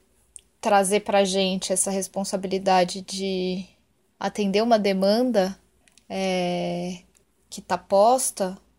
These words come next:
uma demanda social que tá posta, é, sem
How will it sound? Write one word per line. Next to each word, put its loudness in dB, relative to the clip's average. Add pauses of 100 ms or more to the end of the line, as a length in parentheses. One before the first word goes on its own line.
uma -8
demanda -4
social -2
que -14
tá -4
posta, 0 (460)
é, 2 (580)
sem 2